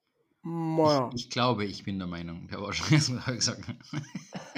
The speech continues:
Speaker 1: Wann hast du den das letzte Mal gesehen und von wann stammt diese Erinnerung, die du jetzt hier grad geteilt hast?
Speaker 2: Weißt du, es ist sicher schon fünf oder zehn Jahre her, wo ich den das letzte Mal gesehen hab. Also
Speaker 1: Oder fünf und zehn Jahre?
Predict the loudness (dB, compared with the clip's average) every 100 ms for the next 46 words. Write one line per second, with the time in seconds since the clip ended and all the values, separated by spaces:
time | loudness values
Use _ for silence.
0 | -12 -14 -20 -14 -14 _ -16 -8 -2 -2
1 | -2 _ _ -20 _ 8 8 8 8 8
2 | 6 6 8 8 8 8 8 4 -2 -4
3 | 0 4 4 4 4 4 4 0 2 2
4 | 2 2 2 0 0 -2 -2 -6 -8 -8
5 | -8 -6 -4 -4 -6 -8 -6 -6 -6 -8
6 | -8 -6 -4 -4 -4 -6 -8 -8 -6 -8
7 | -6 -6 -6 -8 -8 -10 -10 -10 -12 -12
8 | -14 -16 -16 -16 -16 -18 -6 4 4 4
9 | 6 6 4 2 2 2 2 4 4 2
10 | -4 -12